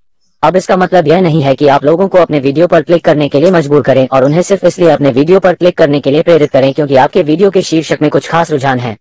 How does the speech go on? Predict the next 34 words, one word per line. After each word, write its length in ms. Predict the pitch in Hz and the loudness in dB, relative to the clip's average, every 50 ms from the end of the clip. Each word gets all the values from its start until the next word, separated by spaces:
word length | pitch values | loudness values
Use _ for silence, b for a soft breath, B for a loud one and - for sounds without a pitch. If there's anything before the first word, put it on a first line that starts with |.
| _ - | _ -4
लेकिन 260 | 139 143 147 143 135 | -2 -2 0 0 0
रुझानों 320 | 120 120 110 147 175 202 214 | -2 -2 -2 0 0 0 2
पर 160 | 220 208 180 | 2 2 2
नजर 240 | 156 156 156 185 180 | 2 2 2 2 2
रखने 260 | 151 139 - 147 147 | 0 0 0 -2 -2
से 120 | - - | 0 2
आप 200 | 143 131 139 - | 0 0 0 0
वास्तव 280 | 135 147 170 - 190 180 | 0 -2 0 0 0 0
में 160 | 156 160 151 | 0 -2 -2
ऐसे 260 | - 143 160 - 196 | -2 -4 -2 -2 0
video 240 | 160 156 147 151 151 | 0 2 2 2 2
बना 200 | 131 131 131 135 | 2 0 0 0
पाएंगे 360 | 131 135 131 135 135 135 147 | -2 -2 -2 0 0 0 0
जो 100 | 147 131 | 0 0
अन्य 280 | - - 143 170 208 208 | -2 0 0 0 0 2
लोगों 240 | 196 180 170 185 175 | 2 2 2 2 2
द्वारा 220 | 147 147 151 160 | 2 2 2 2
बनाए 260 | 139 135 127 139 175 | 0 -2 -2 -2 -2
जाने 260 | 175 160 151 147 147 165 | 0 0 0 0 0 -2
से 100 | - 160 | -2 0
पहले 260 | - 160 175 185 190 | 0 0 0 0 0
ही 120 | 175 190 | 0 0
रुझानों 320 | 160 147 135 139 143 135 143 | 0 0 -2 -2 -2 -2 -2
से 120 | - 151 | -2 -2
संबंधित 460 | - 139 131 131 139 156 165 180 - | -2 -2 -2 -2 0 0 0 -2 -2
होंगे 240 | 156 139 127 135 131 | -2 0 2 2 2
और 180 | 127 123 123 113 | 2 2 0 2
वे 120 | 123 139 | 2 2
रुझान 340 | 143 135 117 131 139 170 180 | 2 0 0 -2 -2 -2 0
खत्म 220 | - 190 - 165 | -2 -2 -2 -2
हो 120 | 143 143 127 | -2 0 0
जाएंगे। 400 | 135 127 123 113 113 113 104 - _ _ _ _ - - _ _ _ _ _ - | 0 0 0 -2 -2 -4 -4 -6 _ _ _ _ -20 -20 _ _ _ _ _ -4
अगला 280 | 170 185 202 233 226 | -2 0 0 0 0
सुझाव, 420 | 226 - 156 127 139 135 120 113 | 0 -2 -4 -2 -2 -2 -2 -2